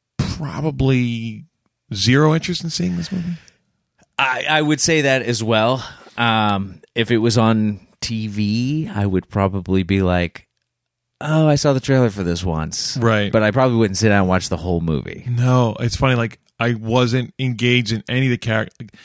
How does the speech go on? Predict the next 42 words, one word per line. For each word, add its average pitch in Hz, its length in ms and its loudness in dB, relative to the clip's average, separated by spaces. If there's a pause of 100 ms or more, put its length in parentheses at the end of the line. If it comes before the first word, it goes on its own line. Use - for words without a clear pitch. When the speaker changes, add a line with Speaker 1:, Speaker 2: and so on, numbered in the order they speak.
(460)
Speaker 1:
There 127 100 4
was 123 120 4
kind 135 200 -2
of 117 40 2
a 98 100 -2
brattiness 127 680 0
to 151 180 0
it 160 160 -6 (120)
Speaker 2:
Mm-hmm. 90 400 2 (320)
Speaker 1:
that 120 160 0
I 107 100 0
was 107 180 -4
like, 101 240 -4
"Ugh." 98 320 -2 (840)
You 117 120 2
know, 98 200 2
"Oh, 143 320 4
fucking 113 340 -4
twelve-year-old 117 460 4
kids 139 220 0
running 107 180 0
around. 95 260 0
Awesome." 104 520 -2
Speaker 2:
And 113 120 2
again, 117 260 0
superheroes, 95 640 0
which 90 160 2
is 85 100 -4
your 95 100 2
fave. 117 440 0
Speaker 1:
Right, 143 260 2
right. 139 100 2
<laughs> - 300 -4
Which - 200 -2
is 131 200 0 (580)
what 139 140 -2
I'm 147 280 -2
super 160 420 -2
stoked 165 300 -2
about 127 220 0
these 113 140 -6
days. 110 220 -4